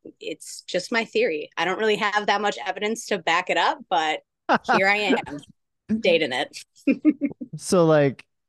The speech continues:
Speaker 2: Tonawanda feels
Speaker 1: Mm-hmm.
Speaker 2: different than Amherst.
Speaker 1: Oh, yeah. Different type of rage, for sure.
Speaker 2: Okay.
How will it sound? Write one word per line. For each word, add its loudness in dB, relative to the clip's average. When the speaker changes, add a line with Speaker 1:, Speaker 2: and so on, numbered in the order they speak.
Speaker 2:
Tonawanda 2
feels 4
Speaker 1:
Mm-hmm. -12
Speaker 2:
different -2
than -6
Amherst. -8
Speaker 1:
Oh, 6
yeah. -2
Different 2
type 0
of 2
rage, -6
for -4
sure. -4
Speaker 2:
Okay. -4